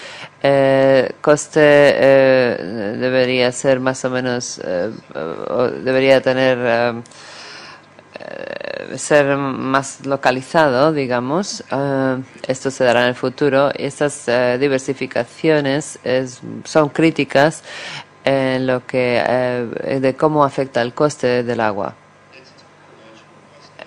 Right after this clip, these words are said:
Esta es una curva típica de, eh, marginal de coste del, eh, sector del agua. Eh, los, eh, pasos de estos, eh, importantes proyectos.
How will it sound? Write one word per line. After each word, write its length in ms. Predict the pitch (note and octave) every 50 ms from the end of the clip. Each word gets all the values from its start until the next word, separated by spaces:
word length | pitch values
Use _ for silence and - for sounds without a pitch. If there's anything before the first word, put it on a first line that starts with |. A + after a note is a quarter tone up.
| - -
Esta 480 | - - - D3 - - - - D3
es 220 | C#3+ C#3 - - -
una 260 | C#3+ D3+ D3+ C#3+ C#3
curva 400 | - - E3 D#3+ D#3 D#3+ D#3 D3+
típica 580 | D#3 - D3+ C#3 - D3+ C#3 - - D3 C#3+
de, 220 | C#3 C3+ C3+ C3 - -
eh, 160 | - - C3 C3
marginal 600 | C#3 C#3+ C3 C3 - C#3 C3+ C3+ B2+ B2+ C3 C3
de 100 | B2+ A#2+
coste 680 | - C#3 C#3+ D#3 - - - - D3+ D3 D3+ D3+ D3+
del, 440 | C3 - B2+ B2+ B2+ C3 C3 A#2+ -
eh, 160 | - - C3 B2+
sector 380 | - C3 B2 - - D3+ C#3+
del 140 | C3+ C3 C#3
agua. 380 | C#3 C#3 B2+ A#2+ C3 E3 G#3+ A#3 - - - - - - - - - - - - - - -
Eh, 320 | - - D3 D3 D3 C#3+ C#3+
los, 600 | C#3+ C#3 C3+ C3+ C3+ C3+ C3+ - - - - - -
eh, 260 | - C3 C#3 C3+ C3+ C3 -
pasos 500 | - D3+ D#3 D3+ - - C#3+ C3+ C3 B2+
de 300 | C3 C3 C3 C3 B2+ - -
estos, 680 | - C#3 C#3 - - - C#3+ C3+ C3+ C3+ - - -
eh, 680 | C3 C3 C3+ C3 C3 C3 B2+ B2+ B2+ B2+ B2 - B2+ C#3 C#3
importantes 800 | C3+ C3 - C3 B2 - C3 C3 C3 B2+ B2+ B2+ B2 A#2+ - -
proyectos. 680 | C3+ C3 C3 C#3+ D3 C#3 - - C3+ C#3 C#3+ - -